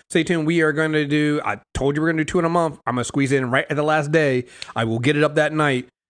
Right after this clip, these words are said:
to make sure we get two in the, <laughs> two in, two in January. We're gonna do the first part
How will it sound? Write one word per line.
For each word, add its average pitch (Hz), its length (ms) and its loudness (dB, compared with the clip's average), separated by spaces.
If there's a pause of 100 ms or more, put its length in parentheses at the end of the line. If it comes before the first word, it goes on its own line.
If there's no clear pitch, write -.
to 117 80 -2
make 123 160 -2
sure 143 120 0
we 139 60 2
get 139 160 0
two 147 140 2
in 143 80 2
the, 143 100 0
<laughs> - 120 -8
two 160 180 2
in, 156 80 0 (260)
two 160 180 0
in 170 80 2
January. 135 600 2 (400)
We're 147 140 4
gonna 147 160 0
do 147 60 2
the 139 120 0
first - 420 0
part 131 460 0